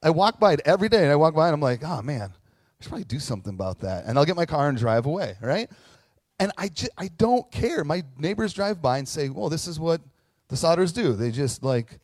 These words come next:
are horrible people," right? And I'm like, "Oh, fine." But if I went to, uh, let's say I went to Mike's house, and I'm driving by, and there was a gas grill in the middle of his yard, and it was upside down, pointing up,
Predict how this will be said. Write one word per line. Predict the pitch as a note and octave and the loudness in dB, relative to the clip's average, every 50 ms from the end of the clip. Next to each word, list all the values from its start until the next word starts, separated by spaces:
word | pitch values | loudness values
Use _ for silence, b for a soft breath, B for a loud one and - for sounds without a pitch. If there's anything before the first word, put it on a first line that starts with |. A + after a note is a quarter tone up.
| _ | _
are | - A#2+ | -8 -8
horrible | - - - - C3 C3+ D3+ E3 E3 E3 D#3+ | -8 -8 -8 -2 0 2 2 2 0 -2 -2
people," | - - G#3 A#3+ - - F#2+ F#2 F#2+ G2 | -4 -4 -6 -6 -6 -4 -4 -4 -2 -2
right? | B2 E3 G3 | -2 -2 -2
And | D#3+ C3+ | 0 0
I'm | C#3 D#3 | 4 4
like, | D#3+ C3 B2 C3 | 4 4 4 2
"Oh, | F3+ - C3 G2 F2+ | -2 -2 -4 -4 -4
fine." | - D#3+ F3 E3 A2+ b b b b b b b b b b - - - _ _ _ | -4 -4 -2 -2 -4 b b b b b b b b b b -18 -18 -18 _ _ _
But | - - B3 A#3+ G3 - - - _ | 0 2 4 4 4 2 -2 -4 _
if | - F3+ E3+ - - | -2 -2 -2 -2 -2
I | F3+ F#3+ G#3 A#3 | 0 2 2 2
went | A#3 G3 G#3 G#3 F#3 _ | 2 2 0 -2 -2 _
to, | - - G3 F#3+ F3+ F3 F3 E3+ E3 E3+ D#3 b b b b b _ | -6 -4 -2 0 2 4 4 4 4 4 2 b b b b b _
uh, | D3+ C#3 C3 B2+ B2 B2 A#2+ - | 4 4 6 6 4 4 2 2
let's | C#3 D3+ D#3+ - | 2 2 2 2
say | - F3 D#3+ C#3+ C#3+ | 0 2 2 2 4
I | - | 2
went | D3+ D#3 D3+ C#3+ | 0 0 0 0
to | - D3 | -2 -2
Mike's | C3+ C3+ C#3 C#3 - - | 0 0 -2 -2 -2 -6
house, | A#2+ A2 G2 F#2 F2 - - b b b b - | -6 -4 -6 -6 -6 -10 -12 b b b b -6
and | A#2 | -4
I'm | C3+ | -4
driving | C3+ D#3 F3 E3+ E3+ D#3+ | 2 2 4 4 4 2
by, | C3 C3+ C3 C3+ C#3 D3 - | 2 4 4 4 2 0 -2
and | C#3+ C3+ C3+ | -4 -2 0
there | C#3+ D3+ | 2 2
was | F3 D#3+ | 2 0
a | E3+ | -2
gas | D3+ B2 D3 C#3+ D3+ D#3+ - | -4 -4 -4 -4 -4 -6 -6
grill | - - C#3+ C3+ | -6 -4 -4 -2
in | C3 | -2
the | B2+ | -2
middle | A#2 A#2+ B2+ C3+ C#3 C#3 C#3 - | -2 -2 -2 0 0 0 0 -2
of | C3 B2+ | -2 -4
his | C#3+ C3+ C3 | -4 -4 -4
yard, | B2 G2+ G2+ G#2 G#2+ A2+ - | -2 0 0 0 -2 -4 -6
and | A#2+ A#2 - | -6 -6 -2
it | A2 | -2
was | A2 G2+ - - _ _ _ _ | -4 -4 -4 -10 _ _ _ _
upside | - B2+ C#3 - - - E3 D#3 D#3+ C3+ | 0 0 0 0 0 0 0 0 0 0
down, | B2 A#2 A#2+ A#2 A2+ | 0 0 0 0 -2
pointing | - - A#2 A2+ A#2 - C3 G#2+ | -4 -4 -4 -6 -6 -8 -8 -4
up, | G2 G#2+ A#2 - | -4 -4 -4 -4